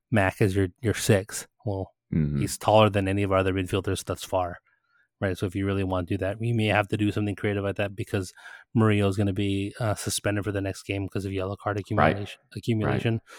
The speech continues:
Speaker 1: So, yeah, again, would I be surprised to see something similar? Or, you know, like, you basically have Segura play at the top of it and,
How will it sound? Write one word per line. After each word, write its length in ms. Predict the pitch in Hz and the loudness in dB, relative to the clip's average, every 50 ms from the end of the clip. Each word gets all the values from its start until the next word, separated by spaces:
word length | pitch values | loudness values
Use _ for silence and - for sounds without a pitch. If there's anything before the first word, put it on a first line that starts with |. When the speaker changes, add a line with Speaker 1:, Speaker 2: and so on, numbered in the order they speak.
| - - - - - _ _ | -18 -18 -18 -20 -20 _ _
Speaker 1:
So, 380 | - - 123 117 113 110 - _ _ - _ _ _ _ | 4 6 6 6 6 4 0 _ _ -20 _ _ _ _
yeah, 80 | 226 196 | -2 -2
again, 200 | 127 110 104 98 | 2 0 2 4
would 120 | 113 107 | 4 4
I 60 | 104 104 | 4 2
be 160 | 104 107 104 | 2 0 -2
surprised 600 | - - 101 - - 113 104 98 101 101 - - | -2 -2 -2 2 4 4 6 4 4 -2 -4 -4
to 60 | - | -4
see 260 | 104 - - 107 101 95 | -4 -2 -2 -4 -4 -4
something 400 | - - 107 101 - - 101 90 | -2 -2 -2 -2 0 -4 -4 -4
similar? 580 | - - 98 95 95 98 101 107 110 120 127 | -2 -2 -2 0 0 2 2 2 2 0 0
Or, 340 | 127 123 110 98 95 95 90 | -2 0 0 0 -2 -2 -4
you 100 | 92 107 | -4 -2
know, 100 | 98 101 | -2 -2
like, 180 | 92 92 90 87 | -2 -4 -4 -4
you 80 | 104 101 | -4 -2
basically 440 | 92 104 101 - - 104 - 98 | 0 0 0 0 -4 -4 -4 -4
have 180 | 85 92 98 92 | -2 -2 -2 -2
Segura 460 | - - 107 98 - 101 95 98 104 | -2 -2 -2 0 0 2 2 2 2
play 300 | 98 - - 101 95 98 | 2 0 -2 0 0 0
at 120 | 101 95 - | -2 -4 -6
the 80 | - | -12
top 280 | _ - - 95 - - | _ -4 -6 -4 -4 -6
of 100 | 101 104 | -8 -8
it 140 | 107 107 117 | -8 -8 -8
and, 260 | 98 101 110 98 92 | -6 -6 -6 -6 -6